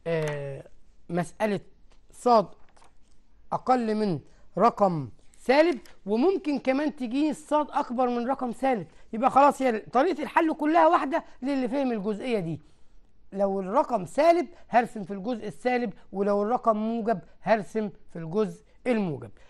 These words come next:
عشان كده كمان بيقول لي اوجد احتمال صاد أكبر من سالب واحد. خلاص احنا متفقين إن الرقم سالب هرسم في الجزء السالب،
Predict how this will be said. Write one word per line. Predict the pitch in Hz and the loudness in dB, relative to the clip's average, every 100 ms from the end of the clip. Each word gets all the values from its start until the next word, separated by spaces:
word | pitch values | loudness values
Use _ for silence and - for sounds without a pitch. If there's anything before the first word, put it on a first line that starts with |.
| - - | -16 -8
عشان | 156 320 359 | -4 -2 -2
كده | 359 330 | -2 0
كمان | 269 277 302 | 2 2 2
بيقول | 262 302 | 0 0
لي | 277 294 | -2 -2
اوجد | 330 285 | -2 -2
احتمال | 262 - 262 277 285 | -4 -6 -4 -4 -4
صاد | - 285 - | -2 -2 -2
أكبر | - 320 254 247 240 | -6 -6 -4 -2 0
من | 254 359 330 - - | 2 2 2 -2 -20
سالب | - - 214 254 320 277 | -8 0 4 4 2 2
واحد. | 311 294 - 143 - - | 4 4 0 -16 -20 -6
خلاص | 202 247 | -2 0
احنا | 240 214 | -2 -6
متفقين | 202 - 185 - 302 208 - - - | -6 -8 -10 -4 -2 -2 -6 -14 -8
إن | 165 | -6
الرقم | 175 240 269 277 | -4 -4 -2 -2
سالب | - 339 330 | 0 0 2
هرسم | 220 254 - 226 | 2 2 -2 -6
في | 208 | -6
الجزء | 202 247 214 | -4 -4 -6
السالب، | - 196 160 | -6 -4 -4